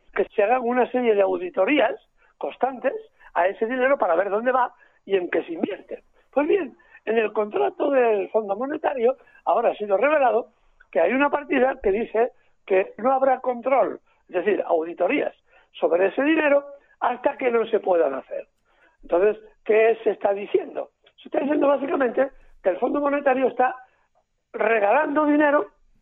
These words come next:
sin control presupuestario de ningún tipo al régimen de Zelensky y a todos los que hay alrededor. Por tanto, lo que está haciendo el Fondo Monetario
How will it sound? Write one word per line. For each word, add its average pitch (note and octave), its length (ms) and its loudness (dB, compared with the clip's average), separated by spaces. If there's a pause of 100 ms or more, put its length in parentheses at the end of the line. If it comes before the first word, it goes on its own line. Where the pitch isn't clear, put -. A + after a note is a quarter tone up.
(280)
sin C4 220 0
control A3 640 -4 (340)
presupuestario A#3+ 800 0
de F#3+ 120 2
ningún C4+ 360 -2
tipo D4+ 420 -2 (460)
al - 180 -4
régimen A3 460 0
de A#3 120 0
Zelensky C#4 500 -2 (280)
y A#3+ 100 -2
a - 80 0
todos A3 220 0
los - 140 0
que - 140 -2
hay F3 160 -2
alrededor. F3 540 0 (280)
Por - 180 -6
tanto, G3+ 320 0
lo - 120 -4
que - 120 -8
está C#3 180 -2
haciendo G3 360 -2
el - 80 -4
Fondo - 260 -16
Monetario G3 580 -6